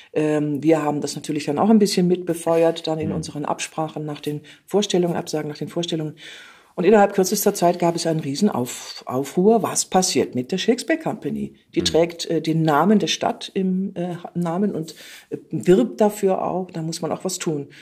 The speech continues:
Speaker 1: Und zu der Zeit gab es halt einen Senator, der, äh, die Schulen alle geschlossen hat.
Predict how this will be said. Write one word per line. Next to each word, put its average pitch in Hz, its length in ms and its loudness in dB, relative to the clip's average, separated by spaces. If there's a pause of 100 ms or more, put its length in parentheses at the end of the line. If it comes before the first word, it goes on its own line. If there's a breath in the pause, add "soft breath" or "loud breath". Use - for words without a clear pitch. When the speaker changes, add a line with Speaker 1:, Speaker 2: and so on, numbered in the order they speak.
(720 soft breath)
Speaker 1:
Und 160 240 -2
zu - 140 -2
der 180 220 4
Zeit 180 320 0
gab 175 240 2
es 175 240 -6
halt 175 420 -2
einen 156 320 -4
Senator, 175 600 0
der, 165 480 -4
äh, 156 320 2
die 160 100 -4
Schulen 220 380 2
alle 160 180 2
geschlossen 160 560 -4
hat. 214 240 -6